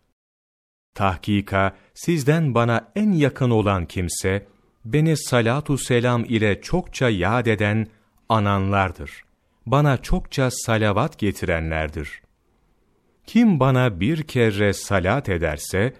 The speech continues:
Allah Celle Celaluhu ona on salat eder. Onun on günahını affeder.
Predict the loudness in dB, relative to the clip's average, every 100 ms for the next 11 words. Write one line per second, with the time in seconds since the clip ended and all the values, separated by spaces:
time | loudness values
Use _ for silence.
0 | _ _ _ -2 0 0 -2 -4 -2 -2
1 | -2 -2 -2 0 -2 -2 -2 -2 -2 -8
2 | _ _ 0 2 2 0 0 0 -2 -2
3 | -2 -2 -4 -4 -4 -4 -8 -12 _ _
4 | _ _ 2 4 2 0 -2 0 2 0
5 | 0 0 2 0 -2 0 -2 -2 -6 -6
6 | -6 -4 -4 -6 -6